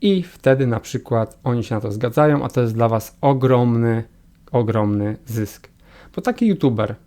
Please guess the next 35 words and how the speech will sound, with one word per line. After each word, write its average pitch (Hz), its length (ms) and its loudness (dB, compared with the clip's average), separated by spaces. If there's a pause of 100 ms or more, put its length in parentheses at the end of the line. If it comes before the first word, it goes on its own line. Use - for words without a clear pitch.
który 127 200 -2
ma 113 140 0
milion 131 540 6
na 117 100 -4
przykład - 340 -8
subów, 110 500 -4 (460)
on 214 260 2 (260)
z - 120 -20
przyjemnością 214 800 0
pokaże 127 500 2
się 120 160 -4
jako 117 200 -2
ten, 123 300 0
który 117 220 -2
podaje 117 420 0
rękę 113 360 -4
malutkiemu 117 520 -2
youtuberowi, 110 680 -2 (500)
na 135 80 2
przykład 143 340 -2
zaprosi 131 360 0
was 120 180 -4
na 120 100 0
wywiad, 104 460 -2
bo 117 120 -4
jesteście 113 400 -4
ekspertem 120 520 -2
w - 20 0
jakiejś 113 280 -2
branży, 113 480 0
która 113 360 -2
dla 113 140 0
niego 113 240 -2
jest 110 200 -4
interesująca, 110 760 -4